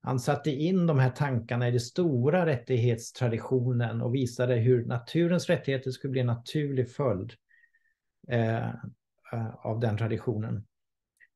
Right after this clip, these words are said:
Tjugohundraett, Thomas Berry, eh, en kosmolog, ekoteolog, eh, filosof. Eh, han myntade det här med earth, eh, jordlig rättighetsfilosofi,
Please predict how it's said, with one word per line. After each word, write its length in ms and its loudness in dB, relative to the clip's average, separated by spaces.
Tjugohundraett, 600 4
Thomas 260 2
Berry, 560 4
eh, 380 2
en 400 -4
kosmolog, 720 0
ekoteolog, 840 4
eh, 500 -2
filosof. 640 -2
Eh, 140 4
han 360 2
myntade 520 2
det 80 4
här 120 6
med 360 0
earth, 240 -2
eh, 460 0
jordlig 720 2
rättighetsfilosofi, 1160 -2